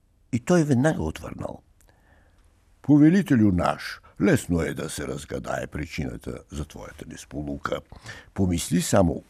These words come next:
кой беше човекът, когато ти срещна пръв рано сутринта по време на лова?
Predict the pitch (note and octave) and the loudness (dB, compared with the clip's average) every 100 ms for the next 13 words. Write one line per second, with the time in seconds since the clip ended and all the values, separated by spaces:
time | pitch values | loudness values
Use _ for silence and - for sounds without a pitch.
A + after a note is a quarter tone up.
0 | - E3 A3 - G#2 A2 A#2 - C3+ D3 | 0 4 4 4 2 4 -2 -2 0 2
1 | F3 D#3+ D3+ - D3 D3+ D3+ D3+ D3+ - | 2 0 0 2 2 2 0 -4 -4 0
2 | D#3 D#3 - E3 - G3 D#3+ - - - | 2 2 2 0 4 6 6 6 -4 -2
3 | - - - - D#2 B1 - C#2 C#2+ C2 | -2 -6 -8 -8 -8 -10 -8 -6 -6 -6
4 | D2 C2 C#2 D2 D2 C#2+ C#2 | -6 -6 -6 -6 -6 -6 -8